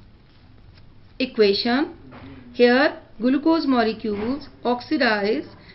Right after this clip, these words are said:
into, uh, with the, in the presence of oxygen and change into carbon dioxide gas and water and releases energy. Now, types of respiration.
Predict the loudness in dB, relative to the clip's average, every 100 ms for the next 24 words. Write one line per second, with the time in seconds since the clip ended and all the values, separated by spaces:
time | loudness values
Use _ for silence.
0 | -10 -4 -2 -2 -2 0 0 0 0 2
1 | 2 2 -2 -8 -8 -4 -2 -2 -4 -4
2 | -6 -6 -8 -8 -8 -4 -2 -2 -4 -12
3 | -6 -4 -2 -4 -4 -4 -2 -4 -6 -6
4 | -4 -4 -4 -4 -6 -6 -4 -4 -4 -4
5 | -6 -4 -4 -6 -4 -4 -4 -6 -4 -4
6 | -6 -14 -20 -20 -20 -8 -4 -2 -4 -4
7 | -8 -2 2 2 2 -4 -10 -10 -16 -20
8 | -20 -20 -20 -20 -20 -20 -8 -2 -2 -2
9 | -4 -2 0 0 0 0 2 0 -10 -8
10 | -6 -6 -8 -10 -8 -10 -12 -16 -20